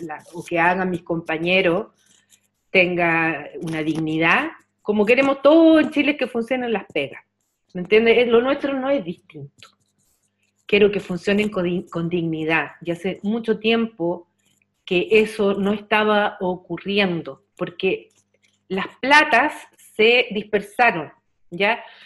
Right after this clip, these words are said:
Entraron, se, se tercerizó a hacer teleseries. Entonces empezaban a, a producir las teleseries con nada de plata para ganarse la teleserie, ¿no es cierto? El hacer la teleserie.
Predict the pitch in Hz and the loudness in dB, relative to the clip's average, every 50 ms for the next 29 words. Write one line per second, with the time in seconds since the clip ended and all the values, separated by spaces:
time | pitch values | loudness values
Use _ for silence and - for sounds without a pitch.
0 | - - - 208 220 214 - 240 240 247 262 262 269 269 269 269 262 247 226 - | -14 -8 -4 -4 -4 -2 0 4 6 6 6 6 4 0 -2 -4 -6 -8 -8 -6
1 | - 226 208 - 240 220 - - 240 240 233 220 - 262 240 196 202 202 - - | -6 -6 -4 -4 -4 -4 0 0 0 0 0 -4 -8 -8 -8 -8 -10 -16 -14 -6
2 | - 269 311 453 - - - _ _ _ _ _ _ _ _ _ _ - - _ | -2 0 0 0 -2 -6 -14 _ _ _ _ _ _ _ _ _ _ -20 -20 _
3 | _ _ _ _ _ _ _ _ - - _ - 202 - 202 196 - - 160 160 | _ _ _ _ _ _ _ _ -20 -20 _ -14 -10 -10 -10 -10 -10 -12 -14 -14
4 | 165 - - - - _ _ _ _ _ _ _ _ _ _ _ _ _ - 196 | -14 -18 -18 -20 -20 _ _ _ _ _ _ _ _ _ _ _ _ _ -12 -12
5 | 196 - 247 226 - 262 - - - 233 240 - - - 226 - 285 285 285 285 | -12 -12 -10 -6 -2 -2 -2 -2 -2 -6 -6 -4 -4 -6 -2 2 2 4 4 4
6 | 277 262 247 247 240 - 226 220 214 220 - 214 208 208 220 214 208 - - 277 | 2 4 2 2 2 2 2 2 2 2 2 2 2 4 2 0 -2 -4 -4 -2
7 | 294 302 302 - - 214 208 202 - 226 214 214 214 - 269 269 269 - - 254 | -2 -2 -2 -6 -4 -4 -4 -4 -2 -4 -2 -2 -2 -2 0 0 0 -2 0 0
8 | 233 233 233 233 240 262 302 339 359 370 370 349 359 302 320 349 359 349 359 349 | 0 0 0 -2 0 2 4 4 6 6 6 6 4 4 4 4 4 4 4 4
9 | 349 311 277 254 269 277 285 311 330 320 - 349 277 294 269 226 247 247 247 226 | 4 4 4 4 2 4 4 2 2 2 0 -2 0 0 0 0 0 -2 -4 -4
10 | - - 330 339 330 208 185 175 175 175 - 226 220 - - 233 214 202 185 - | -2 2 2 2 4 2 0 -4 -4 -6 -6 -8 -8 -6 -4 -2 0 0 -2 -2
11 | - - 277 294 277 226 214 196 180 175 175 160 151 160 165 _ - 151 151 _ | -2 -2 2 2 2 2 0 -2 -2 -2 -4 -6 -14 -14 -16 _ -18 -20 -20 _